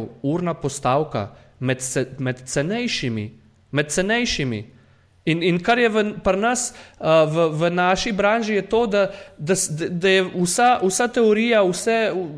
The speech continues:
je na internetu, pač ker smo spletni ljudje na nek način, ne. Se pravi, ti si se, ti s-, mi smo se sami naučili,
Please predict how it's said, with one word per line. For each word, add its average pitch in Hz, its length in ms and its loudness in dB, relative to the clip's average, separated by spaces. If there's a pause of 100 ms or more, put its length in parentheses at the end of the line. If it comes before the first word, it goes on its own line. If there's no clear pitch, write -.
(140)
je 185 140 2
na 185 100 2
internetu, 175 640 0
pač 151 220 -2
ker 180 120 -2
smo 175 240 0
spletni 196 520 2
ljudje 175 380 2
na 165 80 2
nek 139 220 -2
način, 123 420 -4 (160)
ne. 135 160 0 (340)
Se - 160 -6
pravi, 190 220 2
ti 220 120 0
si 220 140 -4
se, 208 280 0
ti 220 160 -4
s-, - 120 -4
mi 202 400 -4
smo 220 140 -4
se 208 100 -4
sami 214 400 0
naučili, 170 480 0